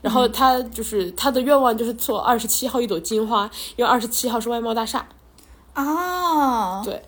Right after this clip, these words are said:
Speaker 1: 然后，呃，这个是后期，后期的话，他等于就是前期在股-，股票证券里，呃，挣了一大笔之后，可能更多的就是做生意了，包括还有就是，呃，通过一些营销手段啊，然后还有一些其他的方式啊，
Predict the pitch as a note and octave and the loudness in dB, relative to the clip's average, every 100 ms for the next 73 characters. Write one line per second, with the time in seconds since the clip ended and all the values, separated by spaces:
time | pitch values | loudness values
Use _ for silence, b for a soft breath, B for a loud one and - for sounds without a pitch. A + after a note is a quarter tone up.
0 | B B G3+ G3+ B3+ A#3 B B B G3+ | B B 0 2 2 0 B B B 0
1 | G3 F#3 F3+ F#2+ - D4+ A#3+ A#3 A3+ E4+ | 0 0 -2 -6 -2 2 2 2 -2 -2
2 | A#3+ - G#3 G3 C#4+ C#4 C4 B3+ A#3 - | -2 -2 -2 0 0 2 0 0 -2 -4
3 | A#3+ F#3 F#3+ A3 A3+ G#3+ G3 - A3+ A#3 | -2 -2 -2 -4 -2 -4 -2 -2 0 0
4 | G#3+ F#3+ - - G3 F3 G#3+ A3 G#3 A3+ | 0 -2 -10 -8 -8 -4 -2 0 0 -2
5 | A#3 G#3+ F3 - - E3 F#3 F#3+ - B3 | -2 -2 -4 -8 -10 -8 -8 -6 0 0
6 | G#3 A3+ C4 A#3 G3+ - G#3 A3+ G3+ F#3+ | 2 0 -2 -6 -8 -8 -4 -2 -2 -4
7 | F3+ A3 G#3+ A3 G#3 G3 F#3+ G3+ G3 G#3 | -2 0 2 2 -2 -4 -4 -2 -2 -4
8 | - B B - G#3+ A3 G#3 G3 G3 F#3+ | -6 B B -4 0 0 -2 -4 -4 -2
9 | G#3 F#3 B B B F#3+ F#3+ A#3 A#3+ A3 | -2 -4 B B B -2 0 4 4 4
10 | A3 G3 A#3 A#3+ F#3+ - A3 G#3 F#3+ F#3 | 2 0 -2 -2 -2 -2 0 0 0 0
11 | F#3+ G3 G3+ G3 A3 G#3+ G#3 A3+ G#3+ A3 | -2 -2 0 0 0 -2 -2 -2 -2 -2
12 | A3+ - G3 | -2 -2 -2